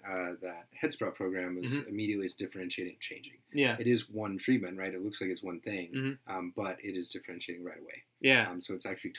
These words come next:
Speaker 1: totally different for every learner.
Speaker 2: Yeah, yeah, that's a, that's a great point. Um, and another one that occurred to me is, um, is checklists. And there are some people who went, <laughs> like, almost religious with their checklists of,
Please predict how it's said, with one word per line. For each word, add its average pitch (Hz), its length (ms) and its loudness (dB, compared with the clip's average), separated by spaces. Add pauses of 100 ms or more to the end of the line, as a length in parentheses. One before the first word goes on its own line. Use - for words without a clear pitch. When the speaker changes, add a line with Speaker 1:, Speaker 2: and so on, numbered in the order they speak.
Speaker 1:
totally 95 240 2
different - 300 -6
for 90 80 -6
every 90 160 -6
learner. - 260 -16 (160)
Speaker 2:
Yeah, 135 380 10
yeah, 120 200 8
that's 117 160 4
a, 135 140 6
that's 127 200 4
a 113 40 0
great 117 180 6
point. 117 280 -2 (480)
Um, 117 420 6
and 147 240 6
another 175 240 10
one 170 80 10
that 135 80 10
occurred 165 300 10
to 143 80 8
me 117 240 8
is, 120 500 6
um, 113 440 0 (140)
is 117 160 0
checklists. - 800 2 (320)
And 143 160 8
there 139 100 12
are 127 60 10
some 143 180 10
people 151 320 8
who 131 160 12
went, 123 300 6 (200)
<laughs> - 200 -8
like, 127 200 6
almost 156 280 10
religious 127 560 6
with 123 120 2
their 113 100 4
checklists 123 760 2
of, 117 320 0